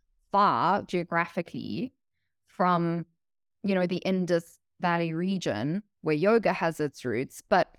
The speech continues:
I find it very interesting that even though people in India might not have been doing cacao ceremonies,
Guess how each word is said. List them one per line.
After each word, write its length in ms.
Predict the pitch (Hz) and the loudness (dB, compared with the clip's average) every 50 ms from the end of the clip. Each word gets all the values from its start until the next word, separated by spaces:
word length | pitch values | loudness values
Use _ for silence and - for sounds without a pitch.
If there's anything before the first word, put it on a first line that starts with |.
| _ _ _ _ _ _ _ _ _ _ - | _ _ _ _ _ _ _ _ _ _ -2
I 160 | 196 196 214 | 0 0 0
find 280 | 208 - 247 240 240 | 0 0 2 2 2
it 120 | 247 226 202 | 2 0 0
very 240 | 202 196 196 190 - | -2 0 0 0 0
interesting 540 | 170 185 - 208 185 - - - 180 180 | 0 -2 -2 -4 -6 -4 -2 -2 0 0
that 120 | 175 180 175 - | 0 0 0 0
even 340 | 180 180 165 180 180 180 | -2 -2 -2 -2 -2 -2
though 240 | 175 175 175 170 170 | 0 0 0 0 -2
people 240 | 165 - 180 - 175 | -2 -6 -6 -4 -4
in 80 | 170 120 | -4 -2
India 240 | 139 175 170 175 165 | -2 0 0 2 2
might 220 | 160 160 160 127 | 2 2 0 0
not 180 | 139 170 165 160 | 0 -2 -2 -2
have 80 | 170 | -2
been 160 | 160 170 170 170 | -2 -2 -2 -2
doing 320 | 156 165 160 156 143 147 | 0 0 0 2 0 0
cacao 360 | - 175 - - 180 160 160 | -4 -6 -8 -4 -2 -2 -2
ceremonies, 840 | 170 - 170 156 156 143 143 - 113 110 110 104 123 156 196 - | -2 -2 -2 -2 -2 -2 -4 -4 -6 -6 -6 -6 -4 -6 -6 -8